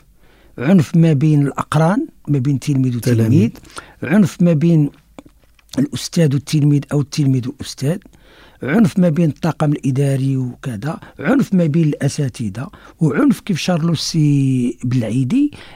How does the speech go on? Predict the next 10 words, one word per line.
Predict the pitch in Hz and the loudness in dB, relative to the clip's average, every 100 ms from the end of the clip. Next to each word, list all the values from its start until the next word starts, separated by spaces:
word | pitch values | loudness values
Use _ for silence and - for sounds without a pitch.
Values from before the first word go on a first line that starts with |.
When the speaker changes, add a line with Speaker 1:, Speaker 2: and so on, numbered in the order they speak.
| - | -4
Speaker 1:
آه، | 156 156 151 123 | 0 0 0 -4
في | - 190 | 0 2
محيط | 180 - 277 - | 2 2 0 2
المؤسسات، | 190 - - 165 185 185 143 | -2 -2 -4 -2 0 0 2
Speaker 2:
نعم. | 113 101 92 | 2 2 0
Speaker 1:
آه، | 170 160 156 143 143 - | 2 4 4 2 0 -6
التعليمية. | - 110 110 98 87 76 - - - - 175 | -10 -8 -6 -6 -10 -16 -20 -20 -20 -6 -4
نقدر | - 196 | -2 -2
ن-، | 240 156 247 | 0 0 0
ن-، | 180 185 | 0 0